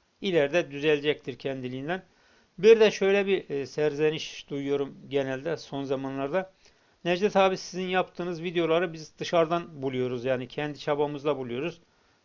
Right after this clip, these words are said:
Bize neden bildirim gelmiyor?" Şimdi hemen onu da çözelim arkadaşlar. Şöyle kanalımızın içerik oluşturma stüdyosuna gelelim ve topluluk ayarlarını açalım. Şimdi arkadaşlar,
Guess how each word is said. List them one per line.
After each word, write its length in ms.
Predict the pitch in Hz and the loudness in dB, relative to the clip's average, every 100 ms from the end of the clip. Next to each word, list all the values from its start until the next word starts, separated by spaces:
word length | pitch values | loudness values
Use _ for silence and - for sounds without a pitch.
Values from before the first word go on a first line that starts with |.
| - | -6
Bize 280 | 156 185 170 | 2 2 4
neden 420 | 170 190 175 151 | 2 2 0 -4
bildirim 480 | 165 139 147 165 143 | -4 -2 -2 -2 2
gelmiyor?" 440 | 165 151 135 160 | 4 4 2 -8
Şimdi 420 | - 214 196 170 | -4 -2 -2 -2
hemen 320 | 160 196 165 | 0 0 -2
onu 240 | 170 175 147 | -6 -6 -4
da 60 | |
çözelim 440 | 139 - 131 131 127 | -4 -4 -2 -2 -4
arkadaşlar. 640 | 123 - 123 117 - 180 - _ _ _ _ - _ _ - | -8 -10 -10 -8 -4 -4 -6 _ _ _ _ -20 _ _ -6
Şöyle 360 | 214 165 156 - | 0 0 0 -6
kanalımızın 560 | - 185 160 143 131 143 | -4 -2 -2 -4 -6 -10
içerik 480 | - - 160 165 165 | -10 -2 -2 -2 -4
oluşturma 600 | 147 139 - 135 135 123 | -4 -6 -12 -10 -10 -14
stüdyosuna 760 | _ - 165 185 190 170 180 180 | _ -14 -12 -6 -4 -4 -6 -2
gelelim 460 | 175 175 175 180 - _ _ _ _ _ - | 0 2 0 -2 -12 _ _ _ _ _ -2
ve 140 | 180 180 | -2 0
topluluk 600 | 185 185 - 139 127 - _ _ _ _ _ - | -2 -2 -4 -10 -10 -14 _ _ _ _ _ -8
ayarlarını 480 | 143 135 131 131 147 | -2 0 0 -2 -2
açalım. 480 | 165 - 165 190 - _ _ _ _ - | -4 0 0 0 -8 _ _ _ _ -6
Şimdi 280 | 226 226 | -2 6
arkadaşlar, 680 | 233 196 180 165 156 202 214 | 8 8 6 4 4 4 4